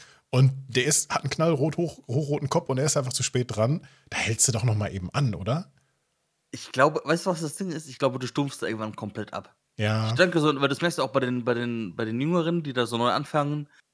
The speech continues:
Speaker 2: wird auch noch da freundlich begrüßt und dann kommen sie rein und „Ja, nee, kein Problem.“ Und dann irgendwann dann so die, die Älteren, so die mit fünfzigjährigen Busfahrer, denen ist alles egal, Bro, die haben alles schon gesehen.
Speaker 1: Und denen
Speaker 2: Die
Speaker 1: geht
Speaker 2: fahren
Speaker 1: alles
Speaker 2: einfach,
Speaker 1: auf
Speaker 2: wenn
Speaker 1: den
Speaker 2: die
Speaker 1: Sack.
Speaker 2: Türen zu ist und denen geht alles auf den Sack.
Speaker 1: Denen geht alles auf den Sack.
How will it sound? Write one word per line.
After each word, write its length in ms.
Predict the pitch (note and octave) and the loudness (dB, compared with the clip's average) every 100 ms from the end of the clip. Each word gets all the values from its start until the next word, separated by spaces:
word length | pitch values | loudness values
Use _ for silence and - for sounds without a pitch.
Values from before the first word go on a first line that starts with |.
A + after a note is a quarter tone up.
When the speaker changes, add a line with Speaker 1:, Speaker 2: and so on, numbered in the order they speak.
| _ _ - | _ _ -4
Speaker 2:
wird 120 | C3+ | 2
auch 100 | B2+ | 2
noch 120 | A2+ | 0
da 100 | G#2+ | -8
freundlich 380 | G#2+ A2+ - G#2+ | -4 -4 -4 -6
begrüßt 580 | - A#2 C3 C3+ B2+ - | -6 -6 -2 0 0 -4
und 100 | A2 | -10
dann 100 | G#2 | -10
kommen 180 | A2 A2+ | -10 -10
sie 80 | G#2 | -8
rein 220 | A2 A#2 | -8 -10
und 120 | F#2+ C3+ | -12 -4
„Ja, 240 | G3+ G3 | -2 -2
nee, 180 | G3 F#3 | -4 -6
kein 200 | F3+ F3+ | -8 -10
Problem.“ 500 | D#3+ D3 D3+ D3+ D3 | -10 -4 0 0 -2
Und 200 | A#2+ A2+ | -6 -4
dann 200 | A#2+ A2+ _ _ - - - | -4 -4 _ _ -20 -10 0
irgendwann 380 | C#3 C#3 C#3 | 0 4 2
dann 80 | C3+ | 2
so 80 | A#2+ | -2
die, 240 | A#2 A#2 | -4 -4
die 140 | A2 F2+ | -4 0
Älteren, 500 | A#2 E3 F3 A3+ G#3+ | 0 0 0 -2 -2
so 120 | B2+ | -4
die 140 | A2 | -4
mit 180 | A2 C3 | -2 -2
fünfzigjährigen 640 | D3 C3+ D#3+ D#3 D3+ C#3+ C3 | -4 -8 -4 -2 -2 -4 -6
Busfahrer, 420 | C#3+ - E3 D#3+ | -6 -2 0 0
denen 240 | A#2 G#2+ | -2 -4
ist 140 | F#2 - | -8 -8
alles 280 | G2+ G2+ G#2 | -8 -8 -10
egal, 240 | F#2+ G2+ | -8 -8
Bro, 200 | F#2+ G2+ | -6 -4
die 100 | G#2 | -4
haben 120 | G2+ | -2
alles 220 | A2+ A#2+ | -2 -2
schon 180 | - A#2 | -4 -8
gesehen. 460 | G#2+ G2 A2 C#3+ E3+ _ _ | -8 -4 -4 -4 -8 _ _
Speaker 1:
Und 120 | G#2+ G2+ | -2 0
denen 140 | F#2+ | 2
Speaker 2:
Die 80 | G2 | 6
Speaker 1:
geht 40 | |
Speaker 2:
fahren 160 | A2+ A#2 | 6 6
Speaker 1:
alles 200 | B2+ C3 | 6 4
Speaker 2:
einfach, 40 | |
Speaker 1:
auf 60 | A#2 | 2
Speaker 2:
wenn 80 | A#2 | 2
Speaker 1:
den 40 | |
Speaker 2:
die 40 | |
Speaker 1:
Sack. 100 | G2 | 2
Speaker 2:
Türen 160 | A#2+ A2+ | 2 0
zu 220 | - C#3+ | -2 -2
ist 160 | D#3 C3+ | -2 -2
und 80 | A2+ | -4
denen 80 | |
geht 100 | G#2+ | 0
alles 240 | E2 A2 - | 0 0 -2
auf 160 | A#2 | -8
den 120 | A#2 G2+ | -8 -2
Sack. 160 | A#2+ | 0
Speaker 1:
Denen 120 | G2+ | 2
geht 240 | G2 G2 - | -2 -6 -2
alles 240 | G2+ F#2 | 0 0
auf 80 | F#2+ | -2
den 100 | F#2+ | -2
Sack. 260 | F2+ F2 | -2 -4